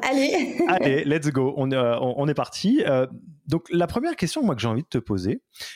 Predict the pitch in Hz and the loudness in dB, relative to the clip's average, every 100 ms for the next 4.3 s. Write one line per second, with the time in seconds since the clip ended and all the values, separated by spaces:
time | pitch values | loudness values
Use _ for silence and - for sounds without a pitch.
0 | - 104 101 95 98 - - - 95 101 | -4 -2 0 -2 -4 -8 -6 -4 -2 -2
1 | - 123 92 95 - 131 95 - 98 - | 0 -2 -2 -4 -6 -6 -6 -4 -6 -4
2 | - 123 180 175 - 113 110 110 110 113 | -4 -2 -2 -4 -2 0 0 0 0 0
3 | 135 139 117 110 - 113 117 110 101 - | 0 -2 -4 -6 -6 -4 -2 0 -2 -2
4 | 104 151 170 | 0 0 0